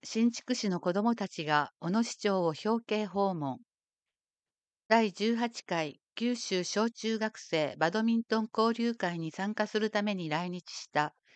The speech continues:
国立新竹科学園区実験高級中学をはじめとする台湾の子どもたちが小野市長を表敬訪問しました。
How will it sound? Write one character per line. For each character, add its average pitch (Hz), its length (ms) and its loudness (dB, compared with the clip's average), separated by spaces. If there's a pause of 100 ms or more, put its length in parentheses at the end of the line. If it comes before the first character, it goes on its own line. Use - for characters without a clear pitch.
(140)
国 220 320 2
立 208 320 0
新 226 260 0
竹 - 280 -8
科 196 140 -2
学 226 280 2
園 226 200 0
区 156 400 -6
実 - 280 -8
験 226 240 0
高 220 240 2
級 226 260 -2
中 233 240 -2
学 190 280 -2
を 165 80 2
は 160 100 -4
じ 190 140 -8
め 185 100 -4
と 185 140 -4
す - 160 -8
る 170 180 -2 (180)
台 233 220 0
湾 240 200 4
の - 80 0
子 - 140 -2
ど 196 100 0
も 202 100 0
た 185 140 -4
ち 160 160 -8
が 147 180 2 (300)
小 165 80 -2
野 233 160 2
市 - 100 -8
長 180 300 2
を 160 80 4 (100)
表 233 200 2
敬 233 200 2
訪 233 240 0
問 175 200 -2
し - 140 -8
ま 160 140 -4
し - 140 -14
た。 127 180 -8